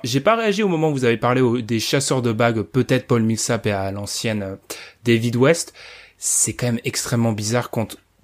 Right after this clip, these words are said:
ton joueur favori ou un de tes joueurs de cœur qui a été une espèce, qui a été une superstar à un moment, va gagner un titre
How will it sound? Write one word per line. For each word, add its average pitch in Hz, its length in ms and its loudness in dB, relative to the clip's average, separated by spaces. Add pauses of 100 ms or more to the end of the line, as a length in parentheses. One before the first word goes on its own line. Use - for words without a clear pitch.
(260)
ton 147 180 4
joueur 123 300 2
favori 127 640 0
ou 113 160 -2
un 135 120 4
de 143 40 -4
tes 147 220 2
joueurs 139 320 2
de 117 100 0
cœur 147 320 0 (300)
qui - 100 -2
a 117 60 4
été 127 260 2
une 117 100 2
espèce, 113 400 -2
qui - 100 -4
a - 20 0
été 113 120 0
une 220 100 2
superstar 156 580 0
à - 40 2
un 120 40 0
moment, 123 320 2 (240)
va 131 180 4
gagner 143 280 4
un 135 120 2
titre 131 240 -2